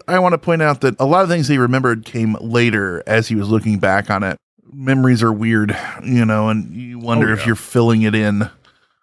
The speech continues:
Speaker 1: uh, or if you're actually remembering things. When I had my, my wreck and I had amnesia and my parents were telling me things,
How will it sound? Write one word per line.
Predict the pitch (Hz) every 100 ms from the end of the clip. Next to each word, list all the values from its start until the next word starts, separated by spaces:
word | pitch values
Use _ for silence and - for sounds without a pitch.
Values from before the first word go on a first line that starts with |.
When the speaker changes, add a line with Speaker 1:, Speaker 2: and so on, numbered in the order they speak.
| _
Speaker 1:
uh, | 110 107 101 101 101 101
or | 107 110
if | 107 104
you're | 107 107
actually | 104 - 117
remembering | 104 104 104 110 113 104
things. | 104 101 101
When | 113 113
I | 113
had | 107
my, | 107 98 92 - -
my | 123 110
wreck | 107 117 127
and | 113
I | 107
had | 101
amnesia | 98 104 117 110 101 95 _ _ _ _ _ _ _ _ _ _
and | - 110
my |
parents | 104 120 117 -
were |
telling | - 123 123
me | 110
things, | 107 104